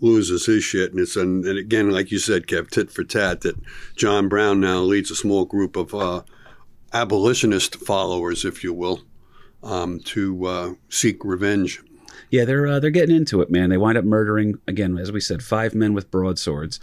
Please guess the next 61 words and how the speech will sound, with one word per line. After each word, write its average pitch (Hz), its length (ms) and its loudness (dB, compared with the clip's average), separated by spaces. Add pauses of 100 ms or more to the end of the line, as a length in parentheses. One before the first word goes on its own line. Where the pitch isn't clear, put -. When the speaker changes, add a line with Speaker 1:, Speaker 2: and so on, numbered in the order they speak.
(340)
Speaker 2:
During 127 280 4
some 123 140 2
of 110 60 4
these 101 160 2
skirmishes, 104 540 2
actually, 92 300 0
one 104 180 6
of 87 80 2
John 95 260 4
Brown's 90 320 2
sons 95 380 2
is 85 220 -2
killed, 90 400 -2 (260)
dies 87 320 -2
in, 80 240 -2
in 80 260 -2 (140)
the - 140 -8
cause, 92 400 0
if - 140 -8
you - 100 -10
will. 71 180 -10 (380)
So 87 220 -2
John 110 240 2
Brown's 98 300 0
extremely 95 360 0
committed. 101 340 0
You'd 95 140 -2
think 101 200 0
that 90 140 0
would 80 140 -4
shake 95 240 0
him 87 100 0
up 87 220 -2
a 87 40 -2
little 85 180 0
bit, 78 160 -2
where 64 60 -4
he's 67 80 -6
like, 80 140 -6 (400)
"Oh, 95 80 0
I 90 120 0
can't 92 180 -4
believe 85 160 -2
I 87 60 -4
lost 87 240 -4
my 87 80 -2
son. 90 240 0
Maybe 85 180 2
I'm 87 120 2
in 87 80 2
over 87 140 0
my 90 140 0
head 92 180 -4
here." 101 200 0
Nope. 139 320 2 (480)
Deepens 120 300 2
the 113 60 0
commitment 110 420 4
even 107 220 2
more 98 200 2
so. - 280 -6